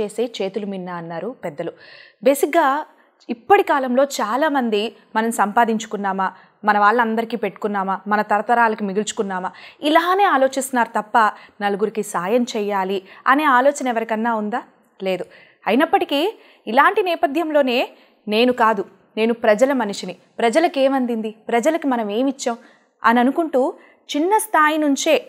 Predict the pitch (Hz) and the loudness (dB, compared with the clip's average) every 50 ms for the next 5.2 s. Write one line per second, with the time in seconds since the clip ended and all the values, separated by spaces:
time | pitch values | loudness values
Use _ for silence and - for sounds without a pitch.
0 | - - 220 247 269 320 285 294 381 - - - 262 254 262 - - 214 233 247 | -2 0 0 0 2 2 2 2 0 -2 0 2 2 2 2 0 0 -2 0 2
1 | 320 320 330 320 339 320 - 320 285 269 - 233 220 233 226 269 269 254 269 254 | 2 2 2 2 -2 -6 -4 -4 -4 -2 -2 -2 -2 2 2 2 4 4 0 -2
2 | 247 254 247 226 247 233 240 - - - - - - _ _ _ _ - 233 247 | -2 -2 -2 -2 -2 -2 -2 -4 -6 -12 -20 -20 -20 _ _ _ _ -2 4 4
3 | 269 311 359 349 415 415 370 - 381 349 - - - - 262 285 330 370 311 381 | 4 6 6 4 4 2 2 0 -2 -4 -4 -6 -10 -6 -2 -2 0 0 0 -2
4 | 381 - 381 330 330 262 294 277 277 294 277 254 262 254 214 214 240 262 247 254 | -2 0 0 0 2 2 2 2 4 2 2 2 2 0 2 2 2 2 0 -2
5 | 240 - 233 220 | -2 -2 -4 -4